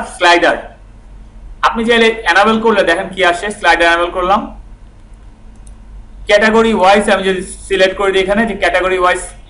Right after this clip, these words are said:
enable করলাম, এই দেখেন slider চলে আসছে। ঠিক আছে,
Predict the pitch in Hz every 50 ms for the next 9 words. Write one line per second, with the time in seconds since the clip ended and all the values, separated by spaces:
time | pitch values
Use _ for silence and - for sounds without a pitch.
0 | - 156 160 165 170 175 175 175 190 185 185 190 208 - - - - - - -
1 | - - - - - - - - - - - - - - - - - - - -
2 | - - - - - - - - - - - - - - - - - - - -
3 | - - - - - - - - - - - - - - - - - - - -
4 | - 165 175 175 185 156 147 139 - - - - 180 175 175 175 175 - 170 156
5 | 143 - - - - - - - - - - - - - - - - - - -
6 | - - - - - - - - - - - - - - - - - 202 196 175
7 | 175 185 - - - - - - - - - - - - - - - - - -
8 | - - - - - 190 247 262 - 294